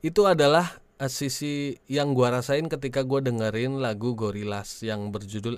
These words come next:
Empire Ants. Dan gua sarankan, apakah kalian merasakan hal yang sama? Jadi silakan kalian dengerin, linknya gua taruh di deskripsi di bawah ya.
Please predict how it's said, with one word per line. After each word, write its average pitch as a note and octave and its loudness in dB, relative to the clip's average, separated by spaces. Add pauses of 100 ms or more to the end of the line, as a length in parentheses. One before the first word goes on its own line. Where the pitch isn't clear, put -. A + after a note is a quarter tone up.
Empire A2 -4 (240)
Ants. G#2+ -8
Dan A2 -2
gua A2+ 0
sarankan, A#2 -4 (320)
apakah D3+ 0
kalian D#3 0
merasakan C#3 -2
hal B2+ 0
yang B2+ 0
sama? C#3+ -2
Jadi C3 -2
silakan B2+ -2
kalian A#2 -2
dengerin, A#2+ -2
linknya B2 0
gua G#2+ 0
taruh A2 -2
di G#2+ -4
deskripsi A2+ -6 (960)
di A2+ -2
bawah G#2+ 0
ya. A#2 -4